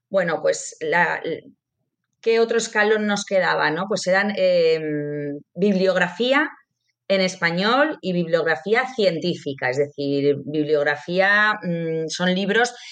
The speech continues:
que los puede comprar quien quiera, ¿vale? Pero realmente estos libros son como un compendio, es como una guía para profesionales, ¿vale? De, de la salud. Y además los hemos sacado, mm, en fascículos, porque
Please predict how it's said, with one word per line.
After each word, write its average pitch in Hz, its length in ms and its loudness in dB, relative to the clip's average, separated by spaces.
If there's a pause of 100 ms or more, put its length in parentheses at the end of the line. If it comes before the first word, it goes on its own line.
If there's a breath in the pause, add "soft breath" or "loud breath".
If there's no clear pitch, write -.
(160 loud breath)
que 202 80 2
los 175 160 2
puede 220 200 2
comprar 214 340 0
quien 170 260 -2
quiera, 170 520 0
¿vale? 143 240 0
Pero 160 320 4
realmente 170 360 0
estos 190 300 -2 (200)
libros 185 340 0
son 190 140 -2
como 190 380 2
un 180 100 2
compendio, 190 440 0
es 202 80 -6
como 185 220 0
una 185 200 0
guía 180 220 0
para 190 180 0
profesionales, 147 1000 -6 (240)
¿vale? 143 240 0
De, 151 260 0
de 151 160 0
la 143 140 -2
salud. 143 420 -2 (680 loud breath)
Y 262 120 0
además 277 400 2
los 262 220 0
hemos 269 260 2
sacado, 269 640 2 (180)
mm, 202 960 -2 (360)
en 220 200 2
fascículos, 254 880 -2
porque 240 440 2